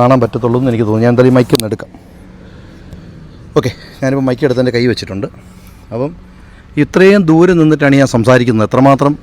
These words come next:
ഒരുപക്ഷെ ക്യാമറയിൽ ഇത്, ആ, വീഡിയോയിൽ കാണാൻ പറ്റുമെന്നുള്ളത് എനിക്ക് തന്നെ അറിയില്ല. ഇത് കേട്ട് നോക്കിയിട്ടേ അറിയാൻ പറ്റത്തുള്ളൂ. ഓക്കെ, ഇനി അതുപോലെ തന്നെ ഞാനിപ്പം നേരത്തെ പറഞ്ഞ രീതിയിൽ ഇപ്പം നോർമലായിട്ടാണ് ഇപ്പോൾ ഇതിൻ്റെ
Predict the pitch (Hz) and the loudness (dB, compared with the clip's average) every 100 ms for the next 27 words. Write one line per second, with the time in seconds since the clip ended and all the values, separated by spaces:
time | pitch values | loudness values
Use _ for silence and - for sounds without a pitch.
0 | - - 131 131 143 - 120 127 135 139 | -18 -10 -2 0 0 -2 -2 0 0 0
1 | 135 143 156 - - - - 123 120 127 | 0 -2 -6 -20 -20 -14 -8 -2 0 4
2 | 139 143 131 120 135 139 139 135 135 127 | 4 2 0 0 0 0 -2 0 0 0
3 | 113 139 120 117 104 - - 117 120 123 | 2 2 2 2 -2 -10 -8 -8 -4 -2
4 | 139 139 147 147 151 131 104 87 76 - | -2 -2 0 2 2 0 -2 -10 -12 -20
5 | - - - 123 - - - - - - | -20 -20 -10 -6 -6 -10 -20 -20 -14 -4
6 | 160 151 151 151 131 127 139 - - 127 | 0 2 2 2 2 -2 -2 -6 -8 -6
7 | 127 - 139 131 127 143 123 120 135 117 | -4 -4 -2 0 -2 -2 -2 -2 -2 -2
8 | 104 104 117 160 131 127 131 147 165 160 | -4 -4 -6 -8 -6 -2 0 2 4 4
9 | 131 120 120 127 113 110 | 4 2 2 0 -4 -6